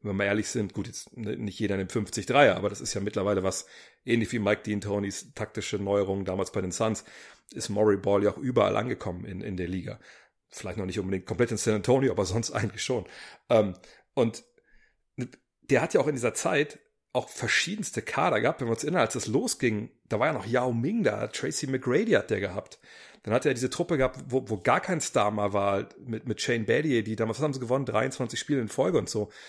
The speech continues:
Und dann irgendwann kommt der Harden-Trade und dann guckt er halt jetzt von Jahr zu Jahr, wie er halt, obwohl er die Golden State Warriors über allem thronen, einen Haymaker nach dem nächsten setzen kann, mit dem Trade für Chris Paul, mit dem Trade für Westbrook. Und ich denke, wenn dich einer aus so einer Bredouille bringt, wenn es überhaupt eine Bredouille ist,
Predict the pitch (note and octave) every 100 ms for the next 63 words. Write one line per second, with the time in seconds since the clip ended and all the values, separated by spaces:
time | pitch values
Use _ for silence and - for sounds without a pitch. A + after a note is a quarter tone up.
0 | - - A#2+ A2 B2+ F3+ C#3+ C#3 D3 C3
1 | A#2+ D3 D3 - C3+ C3 C3 - _ _
2 | _ C3 B2 B2 C3 A#2+ - _ - D3+
3 | - C3+ C3 - B2 A#2+ B2+ C#3 B2+ B2+
4 | B2+ G2+ G#2+ C3 A#2 A#2 A#2 - - -
5 | - _ _ - G2 C3 C3+ A#2 A2+ A2+
6 | G#2+ A#2 G2+ A2 A#2 - A#2+ A#2+ A#2 -
7 | B2+ B2 B2 - - B2+ C3 A#2 C3 C3+
8 | B2 B2+ A#2+ A2+ A2+ B2+ C#3 A#2 A2 -
9 | G#2+ - G#2+ G2+ - - - - C3 C3
10 | - A#2+ A2 - - G#2 - A2 G2+ A2+
11 | C3+ G2 A#2 G#2+ - G#2 A2 - G2+ -
12 | - - - - - A#2+ A2 B2+ A2+ G#2+
13 | A#2 D#3+ - B2 C#3 A#2 - C#3+ B2+ B2
14 | A#2 C3 A#2 G2 C#3+ D#3 - B2 G#2 D#3
15 | D#3+ D#3 C#3 A#2+ A#2 A#2 G#2 A2 C3+ -